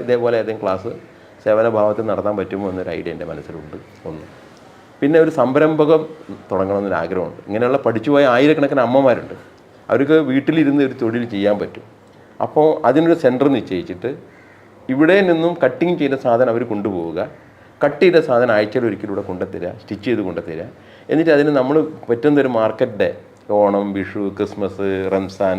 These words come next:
ഇങ്ങനെ വരുന്ന ദിവസങ്ങളിൽ ഒരു ചന്ത പോലെയോ അല്ലെങ്കിൽ ഒരു ഷാൾ തുറന്നിട്ട് അങ്ങനെ ഒരു സംരംഭകം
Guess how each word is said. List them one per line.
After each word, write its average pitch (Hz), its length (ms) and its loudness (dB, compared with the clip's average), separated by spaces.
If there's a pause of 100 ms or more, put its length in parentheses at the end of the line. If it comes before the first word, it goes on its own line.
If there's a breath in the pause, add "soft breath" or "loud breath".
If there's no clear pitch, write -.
(100)
ഇങ്ങനെ 113 260 -2
വരുന്ന 104 240 -2
ദിവസങ്ങളിൽ 101 420 -6 (480 loud breath)
ഒരു 107 180 -4
ചന്ത 98 300 0
പോലെയോ 98 320 -2 (120)
അല്ലെങ്കിൽ 92 300 -6
ഒരു 98 80 -6 (100)
ഷാൾ 92 220 -4 (300)
തുറന്നിട്ട് 95 400 -8 (540 loud breath)
അങ്ങനെ 101 220 -4
ഒരു 104 140 -6
സംരംഭകം 98 580 -4